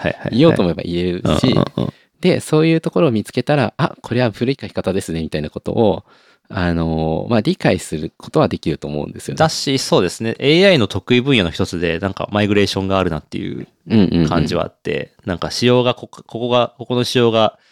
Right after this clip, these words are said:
Speaker 1: こう変わったので、あなたのコードの中の該当部分を全部抽出して、現行の仕様に合ったものに書き換えますみたいなのってすごい得意分野じゃないですか。
Speaker 2: めちゃくちゃ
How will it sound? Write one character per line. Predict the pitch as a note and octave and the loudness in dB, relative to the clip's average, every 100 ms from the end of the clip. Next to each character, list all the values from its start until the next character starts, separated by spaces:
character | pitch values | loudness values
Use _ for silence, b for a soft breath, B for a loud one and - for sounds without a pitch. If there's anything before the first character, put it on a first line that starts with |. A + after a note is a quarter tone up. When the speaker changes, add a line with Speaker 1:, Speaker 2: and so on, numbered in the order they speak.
| b b | b b
Speaker 1:
こ | - G#2 | 0 0
う | |
変 | G#2+ | 2
わ | G#2 | 0
っ | - | 0
た | G2 | -2
の | D#2+ | 0
で、 | E2 D#2+ | 0 -2
あ | - | 0
な | G2+ | 0
た | F#2 | 0
の | D#2+ | 0
コ | - E2+ | 0 0
ー | |
ド | E2 | 0
の | E2+ | -4
中 | E2+ | -6
の | D#2+ | -6
該 | E2+ F#2 F#2 | 0 0 0
当 | F#2+ | -2
部 | F#2+ | -2
分 | E2 D#2 | -4 -4
を | E2 | -4
全 | D#2 F#2+ | 0 0
部 | D#2 | -2
抽 | - D#2 | -6 -8
出 | - - | -8 -10
し | - | -4
て、 | B2+ - _ _ - | -2 -2 _ _ -6
現 | G#2 F2+ | 0 0
行 | F#2 F2 | 2 0
の | |
仕 | F2 G2 | 2 0
様 | |
に | E2+ | 0
合 | F#2+ | -2
っ | |
た | - E2 | 0 -4
も | |
の | D2+ | -2
に | |
書 | D2 | -8
き | - | -12
換 | - G#2 | -2 0
え | |
ま | G#2 | 0
す | F2+ | -4
み | D#2+ | -8
た | |
い | - | -8
な | |
の | - | -10
っ | |
て | - | -10
す | - C#3 | -6 2
ご | D3 | 2
い | |
得 | - - C3 | 2 0 0
意 | |
分 | C3 A#2+ | 4 2
野 | |
じ | D#2 | 0
ゃ | - | -6
な | |
い | |
で | - | -8
す | - | -8
か。 | - - | -8 -6
Speaker 2:
め | F2 A2 | 0 0
ち | - - | 2 0
ゃ | B2 | -2
く | - | -4
ち | - A#2 | 0 2
ゃ | A2+ | 2